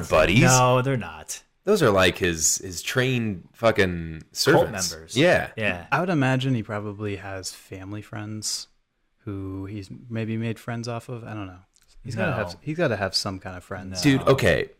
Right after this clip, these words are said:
Speaker 2: Well, in
Speaker 1: No.
Speaker 2: general, when you're that, whatever, rich, successful, notorious, um, you, you gotta question every relationship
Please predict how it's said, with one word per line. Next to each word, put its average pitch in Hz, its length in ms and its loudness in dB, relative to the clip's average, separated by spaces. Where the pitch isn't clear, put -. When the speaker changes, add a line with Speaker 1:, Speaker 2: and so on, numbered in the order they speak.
Speaker 2:
Well, 156 160 4
in 160 120 4
Speaker 1:
No. 135 60 4
Speaker 2:
general, 147 460 6
when 113 140 4
you're 110 140 6
that, 98 400 4
whatever, 85 520 2
rich, 95 560 2
successful, 87 840 0
notorious, 85 840 -2
um, 90 720 2
you, 147 140 2
you 139 160 -2
gotta 160 180 4
question 107 500 0
every 85 600 -2
relationship 85 680 -4